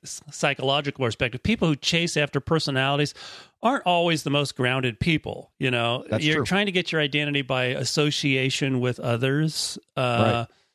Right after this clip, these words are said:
Speaker 1: that's not actually always mature. You know, that might be a
Speaker 2: Mm-hmm.
Speaker 1: sign of immaturity. So, um,
Speaker 2: Mm-hmm, mm-hmm.
Speaker 1: that's, that's probably an underlying problem. They, as much as they talk about these things or they pursue these things, that might be that they're not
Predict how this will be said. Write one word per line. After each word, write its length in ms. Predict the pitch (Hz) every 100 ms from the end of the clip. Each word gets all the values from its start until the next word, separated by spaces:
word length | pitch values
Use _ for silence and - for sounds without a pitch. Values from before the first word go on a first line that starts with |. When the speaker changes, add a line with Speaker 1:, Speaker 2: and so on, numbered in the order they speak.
| _ _ _ _ _ 123
Speaker 1:
that's 480 | 135 147 170 - 151
not 580 | 143 147 147 143 143 -
actually 360 | 147 - 143
always 240 | 139 139 117
mature. 640 | 123 - 131 101 92 - -
You 140 | 113
know, 140 | 110
that 220 | 113 117 135
might 160 | 127
be 60 | 123
a 40 |
Speaker 2:
Mm-hmm. 100 | 113
Speaker 1:
sign 200 | 117 110
of 100 | 110
immaturity. 840 | - 120 113 - 113 101 101 110 -
So, 580 | - 131 123 120 113 -
um, 100 | - 113 110
Speaker 2:
Mm-hmm, 100 | 104 92
mm-hmm. 20 | 90 -
Speaker 1:
that's, 560 | 127 127 90 - - - _
that's 280 | 156 147 -
probably 600 | - 127 110 110 113 110
an 120 | 110
underlying 640 | 117 113 107 104 104 101 - - _ _ _
problem. 480 | - 135 123 113 107
They, 160 | 120 120 123 - -
as 160 | 123
much 200 | 156 175 143
as 80 |
they 140 | 123 117
talk 360 | - 220 262
about 300 | 165 117 107
these 220 | 120 110 -
things 480 | 113 107 113 - -
or 360 | 127 117 113 139
they 140 | 127
pursue 400 | 110 143 - 240
these 180 | 170 127
things, 200 | 131 117
that 160 | 143 139
might 240 | 143 156
be 140 | - 135
that 140 | 120
they're 120 | 123 127
not 240 | 123